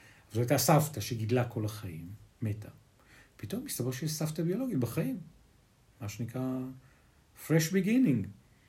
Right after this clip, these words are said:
בארוחת הערב מספרת פילר לפינטדו את סיפור חייה. מי היא בכלל?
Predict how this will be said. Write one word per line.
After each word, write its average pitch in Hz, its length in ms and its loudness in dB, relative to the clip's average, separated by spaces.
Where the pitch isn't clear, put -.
בארוחת 135 340 4
הערב 147 200 6
מספרת 135 420 -2
פילר 135 160 2
לפינטדו 135 480 0
את 131 40 -4
סיפור - 400 -6
חייה. 180 340 2
מי 151 120 4
היא 285 220 4
בכלל? 101 400 -4